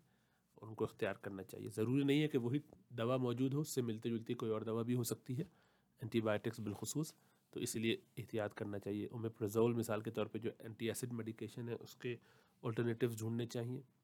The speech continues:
وہ capsules بھی ٹھیک نہیں۔ اسی طریقے سے اور جو اینٹی biotics capsules میں آتی ہیں، ان میں بھی کوشش کرنی چاہیے کہ کوئی بھی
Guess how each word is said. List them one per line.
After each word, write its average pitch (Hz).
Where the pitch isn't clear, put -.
وہ 117
capsules 107
بھی 123
ٹھیک 120
نہیں۔ 120
اسی 131
طریقے 123
سے 123
اور 131
جو 123
اینٹی 120
biotics 113
capsules 113
میں 117
آتی 110
ہیں، -
ان 117
میں 110
بھی 127
کوشش 113
کرنی 110
چاہیے 110
کہ -
کوئی 110
بھی 120